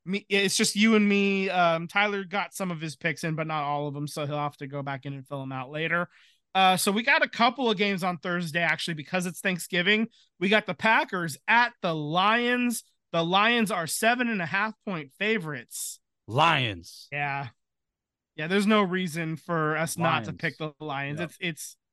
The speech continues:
Speaker 1: it's the Lions. Th-, there's, th-, they're gonna get the job done. Commanders at Cowboys. That, it, let's see, that line is, oh, Dallas Cowboys minus eleven. So
Speaker 2: Cowboys.
Speaker 1: yeah,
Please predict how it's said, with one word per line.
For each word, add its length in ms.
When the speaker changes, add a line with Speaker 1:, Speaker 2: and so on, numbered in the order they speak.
Speaker 1:
it's 220
the 120
Lions. 680
Th-, 160
there's, 420
th-, 160
they're 120
gonna 200
get 260
the 100
job 340
done. 300
Commanders 540
at 300
Cowboys. 1000
That, 400
it, 220
let's 240
see, 80
that 200
line 200
is, 200
oh, 180
Dallas 500
Cowboys 500
minus 380
eleven. 600
So 340
Speaker 2:
Cowboys. 640
Speaker 1:
yeah, 380